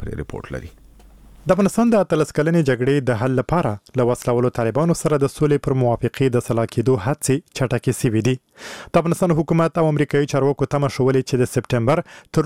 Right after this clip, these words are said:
Speaker 2: لومړۍ نیټې مخکې به د سولې یوه موافقه وسي. خو تر اوسه چارواکو نه دي ویلي چې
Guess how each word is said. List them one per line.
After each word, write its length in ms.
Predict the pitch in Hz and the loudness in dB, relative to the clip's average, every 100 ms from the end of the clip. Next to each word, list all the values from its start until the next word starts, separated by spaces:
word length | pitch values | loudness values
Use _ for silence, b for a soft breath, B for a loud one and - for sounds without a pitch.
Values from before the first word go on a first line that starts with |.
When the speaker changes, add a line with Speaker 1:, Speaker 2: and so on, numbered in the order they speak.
| 160 | 2
Speaker 2:
لومړۍ 240 | 147 170 160 | 2 4 4
نیټې 220 | 151 165 165 | 2 2 0
مخکې 280 | - - 123 | 0 0 0
به 60 | 117 | 0
د 100 | - | 0
سولې 500 | 123 123 127 - 127 | 2 2 0 0 2
یوه 140 | 120 117 | 2 2
موافقه 420 | 113 - - 170 117 | 0 -2 -2 0 0
وسي. 260 | 101 120 110 _ _ | 0 -2 -4 _ _
خو 80 | - 127 | -2 2
تر 100 | 123 | 2
اوسه 180 | 127 123 | 2 0
چارواکو 380 | 117 113 127 123 | 0 0 0 0
نه 60 | 143 | 0
دي 60 | 156 | 2
ویلي 200 | 151 147 | 4 2
چې 80 | 139 | 2